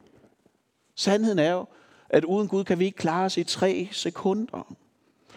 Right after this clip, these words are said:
Og evangeliet, som vi nu har læst, er jo, der er ly under Herrens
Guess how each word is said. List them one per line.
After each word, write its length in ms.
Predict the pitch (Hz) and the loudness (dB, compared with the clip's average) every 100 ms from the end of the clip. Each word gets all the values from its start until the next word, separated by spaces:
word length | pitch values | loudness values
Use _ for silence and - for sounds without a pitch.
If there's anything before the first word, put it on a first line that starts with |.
| - - | -6 2
Og 120 | 170 | 4
evangeliet, 600 | 180 180 175 226 214 208 | 4 2 0 0 0 0
som 180 | 190 175 | 0 0
vi 80 | 180 | 0
nu 160 | 208 | 0
har 80 | 220 | 2
læst, 360 | 190 190 196 - | 4 2 2 -2
er 200 | 175 202 | 0 0
jo, 100 | 202 | 0
der 120 | 190 | 4
er 100 | 180 | 4
ly 280 | 170 196 208 | 4 0 4
under 300 | 190 185 196 | 4 4 0
Herrens 600 | 180 160 165 185 190 | 2 2 2 0 -4